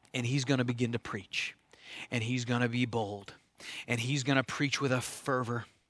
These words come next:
And he's gonna say something that those native Hebrews would never have said.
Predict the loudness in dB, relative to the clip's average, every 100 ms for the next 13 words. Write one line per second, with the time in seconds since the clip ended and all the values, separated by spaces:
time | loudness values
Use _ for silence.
0 | _ _ _ _ _ _ -12 -6 -6 0
1 | 2 4 4 4 6 6 6 8 8 6
2 | 6 4 4 2 2 4 2 4 4 6
3 | 4 2 0 0 0 0 0 2 2 6
4 | 12 12 12 12 12 12 12 8 12 12
5 | 12 12